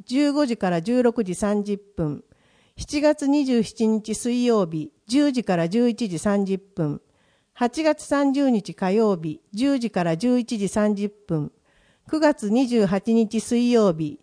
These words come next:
十時から十一時三十分。七月二十七日水曜日、九月二十八日水曜日は午後から定例会、活動者と情報交換可能があります。場所、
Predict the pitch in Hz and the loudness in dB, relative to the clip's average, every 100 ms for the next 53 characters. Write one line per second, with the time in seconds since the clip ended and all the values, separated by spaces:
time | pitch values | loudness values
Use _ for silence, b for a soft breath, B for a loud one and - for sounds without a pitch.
0 | _ 185 254 294 247 - 180 170 240 254 | _ -4 0 2 0 0 0 0 0 0
1 | 240 214 175 196 196 190 190 _ - 160 | -2 -6 -4 -2 -2 -2 -4 _ -6 -4
2 | 147 - _ _ _ _ _ _ _ - | -4 -8 _ _ _ _ _ _ _ -20
3 | - 277 302 294 277 302 262 247 - - | -8 0 0 2 2 4 4 2 2 0
4 | 220 214 214 - 247 247 247 214 170 156 | 2 2 -2 -2 0 2 2 2 0 -4
5 | - _ _ 311 302 285 214 247 240 226 | -10 _ _ 0 0 0 2 2 2 2
6 | 180 202 208 226 208 220 - 240 233 233 | 2 -2 -2 -2 -2 -6 -2 -2 2 2
7 | 208 175 160 156 b b b b 226 269 | 2 0 -2 -4 b b b b -2 2
8 | 254 196 175 147 _ - 269 262 240 208 | 2 2 -2 -4 _ -2 2 4 2 2
9 | 170 143 - _ _ _ - 233 233 269 | -4 -8 -10 _ _ _ -4 -4 -2 2
10 | 294 277 208 170 165 185 269 294 277 277 | 4 4 0 0 0 2 2 4 2 0
11 | - 262 214 - 156 156 180 170 175 165 | 2 2 2 0 -4 -4 -4 -2 -2 -4
12 | - _ _ - 185 190 180 165 151 - | -8 _ _ -4 -2 0 0 -2 -4 -8
13 | - - - _ _ _ _ _ _ _ | -20 -20 -20 _ _ _ _ _ _ _
14 | _ _ _ - 214 226 277 254 | _ _ _ -2 0 0 2 0